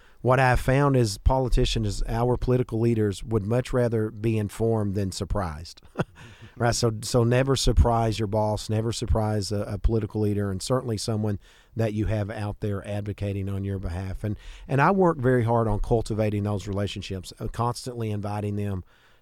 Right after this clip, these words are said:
to campus. But, but I'm, I'm consistently on the phone with our senators and our state reps, just, just ensuring that they know what's going on, inviting them to,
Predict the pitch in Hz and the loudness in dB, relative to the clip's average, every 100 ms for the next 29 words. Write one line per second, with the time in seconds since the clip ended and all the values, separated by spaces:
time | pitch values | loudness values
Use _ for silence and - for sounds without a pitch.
0 | - 101 113 107 - - 117 120 117 127 | -10 -6 -4 -2 -4 -2 -2 0 0 0
1 | 151 147 120 131 139 120 - 131 - 123 | 0 -4 -4 -4 -2 -6 -4 -4 -4 -4
2 | 117 110 110 101 110 110 107 98 95 - | -2 -2 -2 -2 -2 -2 -2 -4 -4 -2
3 | 113 110 110 104 95 104 98 117 107 104 | -2 -2 -2 -4 -6 -6 -4 -2 -2 -2
4 | 107 104 - - - - - - 123 123 | -2 -2 -6 -10 -14 -20 -20 0 2 2
5 | - - - 117 113 123 - - - - | 0 -14 -16 -2 0 0 0 -4 -2 2
6 | 123 120 107 - 110 117 110 113 107 104 | 4 4 2 0 0 0 2 0 0 -2
7 | - 107 104 110 113 113 - - 110 110 | 0 0 2 2 0 -2 -8 -10 -4 -2
8 | 110 117 123 120 123 113 113 | 0 0 2 2 0 -2 -4